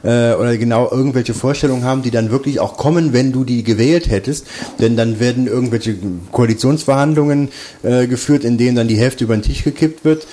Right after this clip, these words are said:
und die andere Hälfte wird eh nicht umgesetzt oder nur in ganz abgeänderter Form. Und, ähm, das kriegst du ja gar nicht. Da stehen ja auch so viele Sachen drin, die so verpauschalisiert wurden oder so allgemein ausgedrückt sind,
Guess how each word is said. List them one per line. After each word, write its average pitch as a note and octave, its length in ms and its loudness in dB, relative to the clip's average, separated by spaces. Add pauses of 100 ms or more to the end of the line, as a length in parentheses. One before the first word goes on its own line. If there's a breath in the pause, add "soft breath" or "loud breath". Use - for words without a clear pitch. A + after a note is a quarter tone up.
(200 loud breath)
und A2+ 120 0
die A#2 80 2
andere C3 240 2
Hälfte B2 220 -2
wird A#2 160 0
eh C3 80 2
nicht C#3 180 2
umgesetzt G#2 560 -2
oder G#2+ 220 0
nur A2+ 260 2
in G#2 160 -2
ganz A2+ 400 -2
abgeänderter A2+ 580 0
Form. C3+ 380 0 (300 loud breath)
Und, A#2 440 0
ähm, A2 300 0
das G#2+ 200 -2
kriegst - 320 -4
du E3 40 2
ja A#2+ 180 4
gar G2 280 0
nicht. F#2+ 200 -2
Da G#2+ 80 0
stehen C#3+ 220 0
ja A2+ 60 2
auch G#2+ 100 2
so - 180 0
viele C3+ 280 0
Sachen D3+ 320 0
drin, C3 340 0 (260 loud breath)
die A#2+ 60 -2
so C3 160 -2
verpauschalisiert A#2+ 1120 -2
wurden G#2 380 0
oder G#2 320 0
so C3 260 0
allgemein A#2+ 440 0
ausgedrückt C3 540 -2
sind, D3+ 220 0